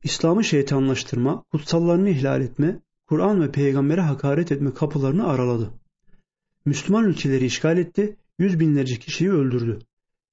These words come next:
Irak, Afganistan ve Pakistan'da işkenceler yaptı, suçlar işledi. Malları ve servetlerini yağmaladı ve Müslümanların aşağılayıcı bir şekilde yoksullaştırdı. Gaspçı Yahudi varlığını kurdu, para ve silah yardımında bulundu,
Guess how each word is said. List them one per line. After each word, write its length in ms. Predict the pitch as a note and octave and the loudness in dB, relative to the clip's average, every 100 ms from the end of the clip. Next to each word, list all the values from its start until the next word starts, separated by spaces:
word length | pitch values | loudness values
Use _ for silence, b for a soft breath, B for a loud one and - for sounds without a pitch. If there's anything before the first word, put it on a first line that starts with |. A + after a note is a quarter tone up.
| _ | _
Irak, 360 | G3+ F3+ E3+ F#3 | 0 2 0 -2
Afganistan 760 | D3+ B2+ F3+ F3+ D3 - E3+ G#3 | -4 -2 0 0 0 0 -2 -2
ve 120 | D3 | -2
Pakistan'da 640 | D3+ F#3 F3+ - C#3 C#3 F3 | 0 -2 -2 -4 0 2 0
işkenceler 540 | - D3 C3 B2+ E3 | 0 -2 0 2 2
yaptı, 400 | C#3+ - - G3+ - | 0 -2 -4 -4 -4
suçlar 320 | D3+ - D3+ | -6 0 0
işledi. 420 | B2+ - B2 A2+ b b _ | 0 -2 -2 -2 b b _
Malları 400 | C3 C#3 D3 G3+ | 0 2 2 2
ve 80 | G#3+ | 0
servetlerini 600 | - D3+ C#3 C#3 C#3+ D#3+ | 0 2 2 0 0 2
yağmaladı 520 | D#3 C3 C3 B2+ D#3+ F#3 | 2 2 2 0 0 0
ve 60 | |
Müslümanların 680 | C#3+ C3 - C#3+ C#3+ D3+ A3 | 0 -2 -2 0 2 2 0
aşağılayıcı 800 | D3 C#3 C#3+ C3+ C3+ C3 D3 A3 | 0 -2 -2 0 0 0 0 0
bir 60 | D#3+ | 0
şekilde 400 | C3+ - C3 G#3 | -2 -4 -2 0
yoksullaştırdı. 840 | F3 - - B2+ A2 B2+ B2+ G#2 - _ _ _ _ _ _ _ _ _ _ _ _ _ _ _ _ _ _ _ _ _ - | -2 -4 -6 -6 -6 -6 -4 -6 -12 _ _ _ _ _ _ _ _ _ _ _ _ _ _ _ _ _ _ _ _ _ -2
Gaspçı 380 | C#3+ - - | -2 -2 0
Yahudi 420 | G#3+ D3+ C#3 D#3 F3 | 2 4 2 2 2
varlığını 440 | B2+ B2 B2+ F3 | 2 2 2 0
kurdu, 460 | D#3 A#2+ B2 G3 - b b - | -2 -2 0 -2 -6 b b -4
para 260 | C#3+ F#3+ | 0 2
ve 80 | F#3+ | 2
silah 340 | - D3 F3+ D#3 | 2 0 2 2
yardımında 520 | C#3 C3 C3 D3 F#3 | 2 2 2 2 2
bulundu, 480 | C3 B2 A#2+ F#3 | 0 0 0 -2